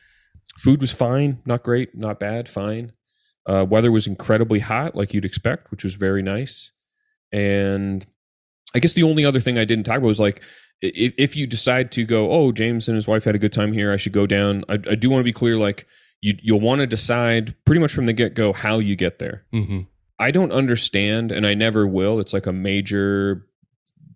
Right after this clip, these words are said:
Speaker 1: I don't know, missing part in my brain. Why, when people go on vacation, they're willing to take the worst flights, the hardest transfers,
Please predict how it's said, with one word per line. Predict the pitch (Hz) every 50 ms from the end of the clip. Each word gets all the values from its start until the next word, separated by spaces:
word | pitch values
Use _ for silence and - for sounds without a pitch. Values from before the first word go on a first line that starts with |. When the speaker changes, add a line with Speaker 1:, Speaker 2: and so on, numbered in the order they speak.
| _ - -
Speaker 1:
I | 101
don't | 104 104 101
know, | 98 98 95 92
missing | 95 98 98 - 113 104 101 92
part | - - 104 98 98 -
in | - 95 95 95
my | 95 92 92 92
brain. | 90 - 90 92 98 98 98 107 113 120 120 - _ _ _ _ _ _ _ _ _ _
Why, | - 95 98 104 117 123 120 123
when | 123 113 110 110 104 98
people | - - 127 120 113 107
go | 107 95 101 101
on | 101 101 98
vacation, | 92 92 90 - - 104 107 - 135 127 117
they're | 104 98 98
willing | 95 95 98 98 98 98 98 95
to | - - -
take | - - 95 95 95 90 - - - _ _ _ -
the | 90
worst | 87 90 95 110 - - -
flights, | - 107 98 95 110 110 - - - - _ _ _ _ _ _ _ _ _ _ _ -
the | 92
hardest | - - 107 104 101 104 101 - -
transfers, | - - 98 98 107 - - - - 110 110 113 117 113 - - -